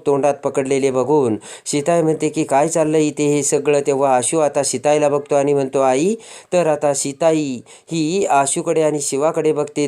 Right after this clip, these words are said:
तर आशू आणि शिवा सीताईकडे. तेव्हा आता ते वातावरण आणि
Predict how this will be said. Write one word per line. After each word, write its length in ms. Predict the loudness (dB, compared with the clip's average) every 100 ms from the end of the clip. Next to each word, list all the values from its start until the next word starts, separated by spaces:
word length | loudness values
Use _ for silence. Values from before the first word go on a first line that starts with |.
| 2
तर 280 | 2 2 2
आशू 340 | 0 0 0 0
आणि 240 | 0 0
शिवा 460 | -2 0 2 2 2
सीताईकडे. 760 | -2 0 0 0 0 0 0 -2 -6 -10 -12 -4
तेव्हा 320 | -2 2 0
आता 440 | 0 2 2 2 -2 -8 -20 _ _ 0
ते 240 | 2 0
वातावरण 840 | 2 0 2 0 2 2 2 0
आणि 340 | 0 -2 -2